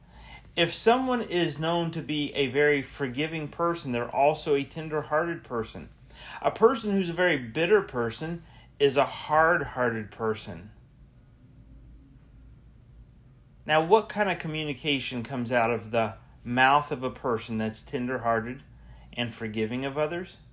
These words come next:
Kindness. Not corrupt communication, but kind communication. Not corrupt communication, bitterness, wrath, anger, evil speaking, cursing.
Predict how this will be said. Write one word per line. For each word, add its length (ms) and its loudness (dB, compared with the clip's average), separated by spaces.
Kindness. 800 -8
Not 360 2
corrupt 380 2
communication, 880 -4
but 200 -10
kind 480 -4
communication. 880 -8
Not 380 2
corrupt 340 4
communication, 880 -2
bitterness, 560 4
wrath, 560 4
anger, 500 0
evil 260 2
speaking, 640 -6
cursing. 680 -4